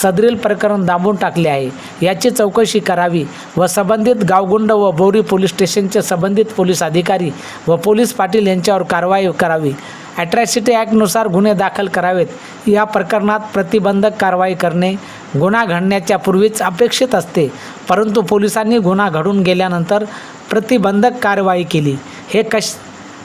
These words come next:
कशाच्या आधारे केले, याची सुद्धा चौकशी करावी. नसता रिपब्लिकन पार्टी ऑफ इंडियाच्या वतीने तीव्र आंदोलन छेडण्याचा इशारा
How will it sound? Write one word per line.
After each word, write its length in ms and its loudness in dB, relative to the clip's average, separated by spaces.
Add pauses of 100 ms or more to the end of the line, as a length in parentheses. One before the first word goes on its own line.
(120)
कशाच्या 440 0
आधारे 300 2
केले, 280 4
याची 260 2
सुद्धा 320 2
चौकशी 480 0
करावी. 400 0 (360)
नसता 400 0
रिपब्लिकन 580 2
पार्टी 340 0
ऑफ 160 2
इंडियाच्या 400 2
वतीने 380 0 (360)
तीव्र 220 4
आंदोलन 440 2
छेडण्याचा 480 0
इशारा 440 0